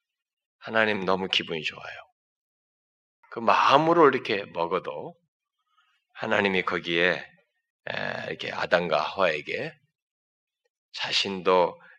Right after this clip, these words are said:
그들을 향한 마음이 어떠한지 이렇게 기꺼이 표현하시는, 그것을 당사자가 이렇게 알 수 있을 만큼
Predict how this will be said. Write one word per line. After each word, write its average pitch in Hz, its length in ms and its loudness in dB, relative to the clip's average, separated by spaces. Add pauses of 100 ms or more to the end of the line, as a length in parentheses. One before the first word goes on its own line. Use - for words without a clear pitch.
(120)
그들을 85 360 2
향한 78 280 -2
마음이 76 420 -4
어떠한지 71 540 -10 (600)
이렇게 - 260 -16
기꺼이 95 460 -6
표현하시는, 101 720 -2 (680)
그것을 135 600 2 (340)
당사자가 143 640 8
이렇게 123 260 4
알 - 280 2
수 123 200 -2
있을 113 240 0
만큼 85 500 -4